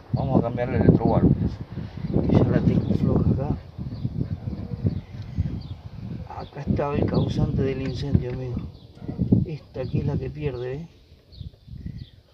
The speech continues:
Ahí está. Perdía todo acá, amigo. Chorreaba todo eso.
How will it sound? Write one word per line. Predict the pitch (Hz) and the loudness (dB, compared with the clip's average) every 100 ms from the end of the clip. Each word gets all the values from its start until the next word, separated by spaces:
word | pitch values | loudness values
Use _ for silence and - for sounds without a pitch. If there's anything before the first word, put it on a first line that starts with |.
| - - - - - - _ _ - - - - - | -20 -20 -20 -20 -20 -20 _ _ -20 -20 -20 -20 -20
Ahí | - - - | -18 -16 -16
está. | - - - - - - - - - _ - - _ _ _ _ _ _ - - - _ _ - _ - - _ _ _ - | -20 -20 -18 -18 -20 -20 -20 -20 -20 _ -20 -20 _ _ _ _ _ _ -20 -20 -20 _ _ -20 _ -20 -20 _ _ _ -16
Perdía | - 113 131 143 | -6 -4 -2 -2
todo | 131 165 135 | -2 0 0
acá, | 120 113 | 0 -2
amigo. | 107 101 - _ _ _ _ - | -4 -8 -14 _ _ _ _ -16
Chorreaba | - 110 120 120 110 | -6 -2 2 2 0
todo | 110 107 92 | -4 -6 -6
eso. | - | -10